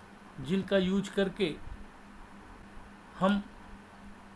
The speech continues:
हमारे सर्वर और क्लाइंट के बीच में सिक्योरिटी के साथ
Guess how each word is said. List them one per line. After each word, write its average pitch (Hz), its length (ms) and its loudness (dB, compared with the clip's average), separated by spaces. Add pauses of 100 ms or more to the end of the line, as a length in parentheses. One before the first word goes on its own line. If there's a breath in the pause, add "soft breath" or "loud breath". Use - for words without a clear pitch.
(1080)
हमारे 175 320 8
सर्वर 190 440 6
और 196 260 4
क्लाइंट 180 460 4
के 190 100 6
बीच 175 320 2
में 175 320 0 (4000)
सिक्योरिटी 202 920 6
के 202 140 4
साथ 190 300 6